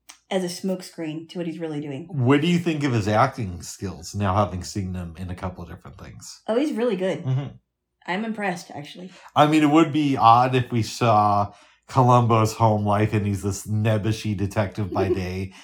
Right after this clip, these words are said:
Speaker 2: and he's this abusive husband and father by night.
Speaker 1: <laughs>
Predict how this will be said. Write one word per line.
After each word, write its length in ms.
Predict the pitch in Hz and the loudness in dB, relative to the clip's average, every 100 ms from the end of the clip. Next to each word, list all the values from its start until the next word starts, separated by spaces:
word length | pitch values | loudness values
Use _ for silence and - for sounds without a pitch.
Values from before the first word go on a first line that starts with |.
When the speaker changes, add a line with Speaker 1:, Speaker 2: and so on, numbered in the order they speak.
| - | -8
Speaker 2:
and 160 | 104 110 | -2 0
he's 160 | 107 | 2
this 260 | 104 - - | 0 -2 -2
abusive 800 | 120 90 107 107 - 110 104 92 | -4 -2 0 0 0 -2 -2 -4
husband 480 | - - - 508 90 | -2 2 4 4 2
and 100 | - | -2
father 320 | 92 98 95 | -2 -2 -4
by 180 | 92 95 | -8 -8
night. 320 | 92 92 110 - - - | -8 -8 -8 -10 -14 0
Speaker 1:
<laughs> 140 | 508 | 6